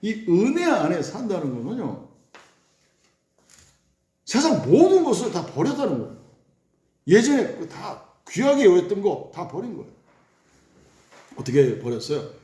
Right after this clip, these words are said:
배설물처럼. 배설물이라는 게 <laughs> 나쁜 거 아니에요? 다 더러운 거 아니에요? 우리가 유익한 것을 뭐예요? 해로 여기고, 내가 지금까지 세상에 유익한 것을 해로 여기고.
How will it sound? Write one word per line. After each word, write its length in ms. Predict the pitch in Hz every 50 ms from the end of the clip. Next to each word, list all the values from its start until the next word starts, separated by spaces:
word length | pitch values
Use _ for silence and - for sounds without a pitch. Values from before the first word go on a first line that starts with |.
| _ _ _
배설물처럼. 1500 | - 117 127 143 156 165 175 170 170 - 160 180 180 170 170 170 160 143 143 139 123 113 - - - - 110 107 104 - - _ _ _ _ _ _ _ _ _ _
배설물이라는 840 | 113 127 143 151 139 143 180 180 175 175 175 170 170 165 156 156 160
게 220 | 170 151 113 - - - _ _ _ _ _ _ _ _ _ _ _ _ _ _ _ _ _ _ _ _ _ _ _ _ _ _
<laughs> 340 | - - - - - - -
나쁜 340 | - - 120 - 185 202 175
거 80 | 147 151
아니에요? 220 | 131 117 107 104 107 - - - _ _ _ _ _ _ _ _ _ _ _ _
다 280 | - 104 120 139 135 135
더러운 340 | 135 135 165 185 170 147 131
거 100 | 117 101
아니에요? 200 | 90 - - - - _ _ _ _ _ _ _ _ _ _ _ _ _ _ _ _ _ _ _ _ _ _ _ _ _ _
우리가 440 | 135 156 190 190 214 214 220 - 117 143
유익한 680 | 170 214 240 254 - - - - 247 254 247 254 233
것을 580 | 240 247 240 226 - 262 285 320 330 - - - _ _ _ - _ _ _ _ _ _
뭐예요? 240 | 143 139 147 - - - - - - _ - -
해로 400 | 320 339 381 392 381 359 320 208
여기고, 540 | 151 131 113 - - - - - - _ _ _ _ _ _ _ _ _ _ _ _ _
내가 140 | 147 147 139
지금까지 320 | 123 139 143 139 143 139
세상에 380 | 127 123 123 117 127 127 123 110
유익한 520 | 117 156 220 262 262 - - 208 - -
것을 580 | 190 196 170 170 202 214 208 - - - - _ -
해로 440 | 247 262 254 262 254 240 214 190 131
여기고. 300 | 98 98 95 - -